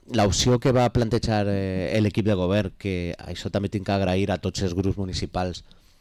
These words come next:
la unanimitat i el treballar pel, pel bé de Virre-, de Vila-real que han tingut, no? Eh, en crear ixa normativa, ixes recomanacions, ixos horaris, perquè no era normal que tu tancares la penya a les dotze i mitja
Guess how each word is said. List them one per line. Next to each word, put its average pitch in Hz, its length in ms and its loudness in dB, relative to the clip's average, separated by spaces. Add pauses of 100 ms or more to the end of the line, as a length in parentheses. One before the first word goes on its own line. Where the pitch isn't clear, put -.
(140)
la 117 200 0
unanimitat 98 720 0 (420)
i 113 140 2
el 107 140 4
treballar 95 440 0
pel, 104 400 2
pel 98 160 4
bé 98 140 6
de 101 80 6
Virre-, 90 360 0
de 98 200 0
Vila-real 95 420 2
que - 80 0
han 98 80 -2
tingut, 92 380 -2
no? 95 260 -2 (460)
Eh, 104 580 0
en 107 140 -6
crear 107 280 0
ixa 123 220 2
normativa, 110 760 2
ixes 110 280 -4
recomanacions, 104 960 -2 (120)
ixos 107 640 -2
horaris, 104 560 2
perquè 101 320 -4
no 104 100 -2
era 107 120 2
normal 107 520 -2
que 104 340 -2 (440)
tu 127 100 2
tancares 107 380 0
la 101 160 2
penya 104 220 0
a 98 80 0
les 95 100 -2
dotze 98 260 -4
i 101 60 -4
mitja 104 400 -4